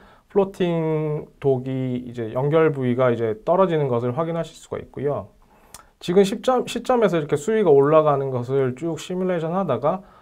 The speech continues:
어느 순간, 예, 그 지상부와 연결이 끊어지는 것을 보실 수 있고, 수위가 어느 정도 범람했을 때 이런 식으로 지금 제가 보는 화면에서는 그 물에 잠겨 있긴 하는데 연결 부위는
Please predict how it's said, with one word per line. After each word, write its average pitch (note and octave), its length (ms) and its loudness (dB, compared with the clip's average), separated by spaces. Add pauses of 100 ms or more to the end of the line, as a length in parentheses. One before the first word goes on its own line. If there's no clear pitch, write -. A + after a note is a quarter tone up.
(160)
어느 C#3+ 240 -4
순간, F3+ 640 0 (240)
예, A2 320 -6 (480)
그 B2 180 -8
지상부와 C#3+ 640 2
연결이 B2+ 560 2
끊어지는 D#3 400 0
것을 B2 200 -4
보실 B2+ 220 -6
수 C3 160 -12
있고, A2 460 -4
수위가 E3 440 0
어느 C3 180 2
정도 C3+ 260 -2
범람했을 C#3 720 -2
때 D#3+ 100 -2
이런 B2 240 -2
식으로 B2 500 -4 (240)
지금 B2+ 220 -8
제가 D3 260 4
보는 D#3 340 2
화면에서는 C3+ 1000 -2 (260)
그 G#2+ 380 -12
물에 D3 300 4
잠겨 C#3 340 2
있긴 C3 240 0
하는데 B2+ 500 -2 (1300)
연결 D#3 400 2
부위는 D#3 580 2